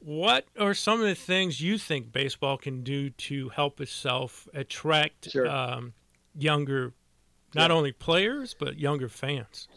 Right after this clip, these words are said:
Speaker 2: Yeah, um, I'll try not to get too long-winded. The, the labor situation is unfortunate. You know, I went through a lot of labor stoppages while I played. You know, gratefully, we've had labor peace since nineteen ninety-four, ninety-five, which is a long run.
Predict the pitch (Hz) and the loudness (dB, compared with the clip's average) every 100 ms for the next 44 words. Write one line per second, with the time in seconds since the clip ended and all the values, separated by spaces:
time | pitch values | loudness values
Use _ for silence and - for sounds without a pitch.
0 | - - 180 180 160 175 175 175 175 156 | -20 -4 2 2 0 -4 0 0 0 -6
1 | _ - 165 - 175 160 156 156 156 151 | _ -14 -14 -10 -8 -10 -10 -12 -6 -4
2 | 139 135 135 131 127 139 135 147 165 190 | -4 -6 -8 -8 -8 -10 -8 -8 -6 -6
3 | 170 147 143 - 135 131 123 135 117 117 | -8 -12 -14 -12 -6 -6 -8 -14 -16 -18
4 | - - 131 - 120 123 120 _ 117 117 | -18 -14 -14 -14 -16 -16 -16 _ -12 -8
5 | 131 127 123 - 110 113 120 113 113 - | -8 -8 -16 -16 -14 -12 -12 -12 -16 -18
6 | 113 113 - - 120 117 117 117 113 110 | -20 -20 -10 -2 -2 -2 -6 -10 -6 -4
7 | 110 110 - 123 117 113 113 _ _ _ | -2 -4 -6 -4 -2 -2 -6 _ _ _
8 | _ _ _ - 110 104 110 - 135 127 | _ _ _ -8 -4 -4 -4 0 0 0
9 | 127 117 117 117 117 117 120 117 - 127 | -4 -2 -2 -2 -4 0 -2 -2 -8 -8
10 | 123 - 113 113 - 117 117 120 117 117 | -8 -8 -10 -10 -8 -8 -8 -8 -6 -6
11 | 113 113 - - 123 117 117 113 - 123 | -6 -8 -10 -2 0 0 -2 -6 -4 0
12 | 131 127 120 120 123 120 113 110 117 127 | 2 2 0 -4 -8 -10 -8 -4 0 2
13 | 139 127 117 131 123 123 | 2 0 -2 -2 -4 -8